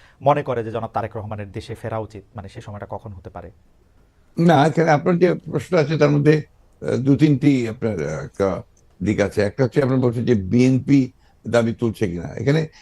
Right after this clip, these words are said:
Speaker 2: এখন যে অবস্থা আছে তাতে বিএনপি দাবি তোলার প্রয়োজন নেই।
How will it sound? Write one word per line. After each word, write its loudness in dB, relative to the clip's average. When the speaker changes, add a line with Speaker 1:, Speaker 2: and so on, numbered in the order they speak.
Speaker 2:
এখন 2
যে 4
অবস্থা 4
আছে 4
তাতে 2
বিএনপি 2
দাবি 0
তোলার -4
প্রয়োজন -2
নেই। -4